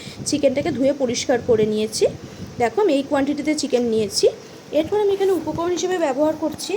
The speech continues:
গোটা ধনে, কাজু, কাঁচা লঙ্কা, পাতিলেবু, ধনেপাতা আর মিডিয়াম সাইজের পাঁচটা পেঁয়াজ। এর সাথে আমি কিছু গুঁড়ো মশলা অ্যাড করব। তো এর জন্য ফার্স্টে আমাদের চিকেনটা ম্যারিনেশন করতে হবে।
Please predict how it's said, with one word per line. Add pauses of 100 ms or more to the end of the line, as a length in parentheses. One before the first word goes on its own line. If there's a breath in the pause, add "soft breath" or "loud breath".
(140)
গোটা (140)
ধনে, (680)
কাজু, (800)
কাঁচা
লঙ্কা, (580)
পাতিলেবু, (640)
ধনেপাতা (540)
আর (100)
মিডিয়াম
সাইজের
পাঁচটা
পেঁয়াজ। (400 loud breath)
এর
সাথে
আমি
কিছু
গুঁড়ো
মশলা (120)
অ্যাড (140)
করব। (1400)
তো (280)
এর
জন্য (100)
ফার্স্টে
আমাদের
চিকেনটা (100)
ম্যারিনেশন (100)
করতে
হবে।